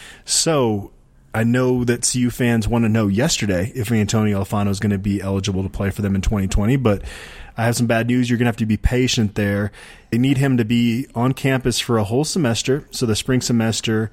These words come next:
before they submit that waiver, and it's to show to the N C double A that they have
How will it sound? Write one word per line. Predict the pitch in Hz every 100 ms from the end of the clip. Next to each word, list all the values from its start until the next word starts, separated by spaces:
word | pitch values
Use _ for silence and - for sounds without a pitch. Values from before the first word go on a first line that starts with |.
| - - - -
before | 113 120 127
they | 117
submit | - 117 117
that | 110 104
waiver, | 113 117 120 110 110 113
and | 117 113 110 110 - - -
it's | - 113 -
to | 117
show | - 131 127
to | 113 117
the | 113
N | 117
C | 110
double | 110 107 110
A | 110 110
that | 110 107
they | 110 120
have | 123 117 113 -